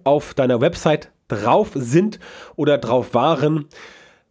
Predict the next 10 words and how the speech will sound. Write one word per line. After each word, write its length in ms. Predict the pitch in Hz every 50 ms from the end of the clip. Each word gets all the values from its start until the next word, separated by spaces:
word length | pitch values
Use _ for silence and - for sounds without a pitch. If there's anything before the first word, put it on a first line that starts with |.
| _ _ _ _ -
abgleichen 640 | 160 190 190 - 185 185 175 180 175 180 208 208 -
und 180 | - 127 120
schaut, 420 | - - 147 131 143 175 180 180 - 143
sind 400 | 135 117 127 190 240 247 - -
diese 180 | 175 147 147 139
Leute, 420 | 135 135 151 180 180 180 170 143
die 280 | - - 170 180 196 208
auf 220 | - 151 143 -
der 160 | - 147 123
Facebook, 520 | - - 151 151 - - 147 143 - -